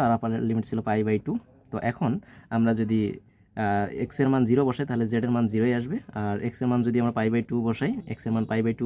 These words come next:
বসালে জেডের মান আসবে পাই by টু, তার মানে টু টু কাটা, তার মানে পাই থাকবে। ওকে, তাহলে আসলো আমাদের পাই। তো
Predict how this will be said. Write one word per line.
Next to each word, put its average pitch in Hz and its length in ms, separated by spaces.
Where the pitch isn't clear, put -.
বসালে 123 320
জেডের 120 240
মান 113 140
আসবে 113 240
পাই 113 160
by 113 160
টু, 117 160
তার 117 100
মানে 110 140
টু 123 120
টু 127 100
কাটা, 127 200
তার 120 100
মানে 110 180
পাই 117 200
থাকবে। 98 220
ওকে, - 120
তাহলে 117 240
আসলো 123 220
আমাদের 123 200
পাই। 101 160
তো - 40